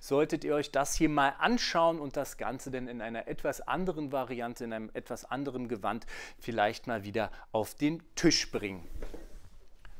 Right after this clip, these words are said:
Dann steht hier auch noch was Schönes hinter mir. Clever hoch drei,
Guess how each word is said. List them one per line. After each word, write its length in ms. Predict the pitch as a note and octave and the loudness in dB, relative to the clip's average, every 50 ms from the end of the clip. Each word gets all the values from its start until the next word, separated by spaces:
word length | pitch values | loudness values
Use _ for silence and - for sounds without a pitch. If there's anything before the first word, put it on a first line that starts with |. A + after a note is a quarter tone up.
| - - - - - - - - - - - - - | -12 -12 -14 -16 -14 -12 -12 -10 -10 -10 -4 4 6
Dann 200 | F3+ G3+ B3 A3+ | 8 8 8 6
steht 340 | - - A3+ A#3+ B3+ - | 2 2 2 2 2 4
hier 240 | - B3+ A#3 G#3 F#3 - - - - | 6 8 8 8 8 4 -4 -4 2
auch 320 | D#3 F3+ A3 B3 A#3+ - | 6 8 8 8 6 4
noch 260 | A#3 A3+ G#3+ F3 E3 | 4 2 2 4 10
was 260 | F3 F3 E3+ D#3 C#3+ - | 12 12 12 12 8 2
Schönes 500 | - - D#3+ D3 C#3 C3+ B2+ A#2 - - | 2 6 6 6 6 6 4 0 2 2
hinter 320 | C#3+ C3+ B2+ - D3+ D3 | 2 4 6 6 6 6
mir. 280 | D3+ E3 F#3+ G#3 G#3 G3+ | 8 6 6 6 4 6
Clever 540 | - - E3 F3 G3 A3 G#3+ A#3 A3 F#3+ | 8 8 10 12 12 10 10 10 8 10
hoch 260 | F#3 G3 F#3+ - - - | 10 8 6 6 4 0
drei, 600 | - D#3 - C3 C3 C#3+ E3 F#3 G3+ G#3+ A3 | 0 2 4 6 8 8 8 8 8 6 4